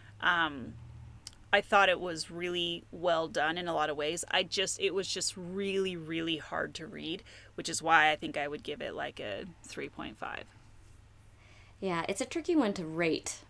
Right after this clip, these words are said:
Speaker 2: right? Like,
Speaker 1: Mm-hmm.
Speaker 2: it doesn't, your own personal feelings about it don't necessarily reflect if it's, like,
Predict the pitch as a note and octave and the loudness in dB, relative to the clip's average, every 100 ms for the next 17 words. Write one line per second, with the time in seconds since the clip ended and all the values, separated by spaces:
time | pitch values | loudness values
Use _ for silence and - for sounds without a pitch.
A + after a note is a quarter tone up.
0 | - F3+ F3 A3+ - F#3 F#3 F#3+ F#3 G3+ | -2 4 6 6 2 0 2 2 6 6
1 | G3 F#3+ - - - - - - - - | 6 0 -4 -18 -20 -20 -20 -20 -20 -20
2 | - G3+ G#3+ A3 G#3+ - A#3 A3 F#3+ F3+ | -2 4 6 6 4 4 4 6 2 6
3 | G#3+ F#3 F3 F3 D#3+ D#3 D3+ F3 E3+ E3+ | 8 8 6 4 4 6 4 2 0 -2
4 | E3 - E3 D#3+ D#3 D3+ C#3 D#3 D#3 - | -2 0 0 2 2 0 -2 -6 -6 -4
5 | D3+ D#3 - - - - - - - - | -4 -4 -12 -18 -20 -20 -20 -20 -20 -20
6 | - - - - - - - E3+ - - | -20 -20 -20 -20 -20 -20 -6 -6 -6 -20
7 | - F3 - - - - - - - - | -10 -10 -10 -16 -20 -20 -20 -20 -20 -20
8 | - - F3+ F3 - E3 D3+ | -12 -4 0 0 2 4 2